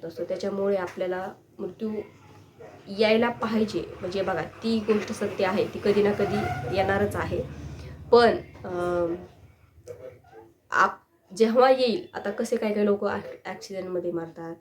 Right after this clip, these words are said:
कोण कोणी, अं, असे अचानकच म्हणजे त्रासदायक त्यांचं, अं, मरण येत असतं,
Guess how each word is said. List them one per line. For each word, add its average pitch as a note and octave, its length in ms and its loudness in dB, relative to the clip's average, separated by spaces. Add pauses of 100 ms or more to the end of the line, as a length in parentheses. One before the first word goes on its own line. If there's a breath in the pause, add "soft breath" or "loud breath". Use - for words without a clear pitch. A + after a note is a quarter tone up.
(120)
कोण F3 180 -2
कोणी, F3 460 0
अं, D#3+ 460 -8
असे - 320 -12 (100)
अचानकच F#3 480 -6
म्हणजे F3+ 280 -4 (540 soft breath)
त्रासदायक G3+ 640 -2
त्यांचं, F3+ 380 -4
अं, F3 360 -6 (160)
मरण F#3 320 -4
येत E3 160 -4
असतं, D#3+ 240 -12